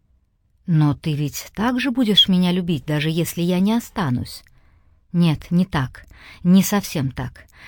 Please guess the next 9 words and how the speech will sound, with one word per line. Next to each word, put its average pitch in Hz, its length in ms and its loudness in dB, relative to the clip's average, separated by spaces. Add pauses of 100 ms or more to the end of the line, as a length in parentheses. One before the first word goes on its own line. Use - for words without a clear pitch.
(100)
Обещай 202 560 2
же. 135 260 -6 (320)
Скажи, 196 540 2
что - 260 0
всегда 214 540 2
будешь 175 400 0
прекрасна». 135 760 -6 (720)
Агата 147 480 -4
Кристи, 233 600 -2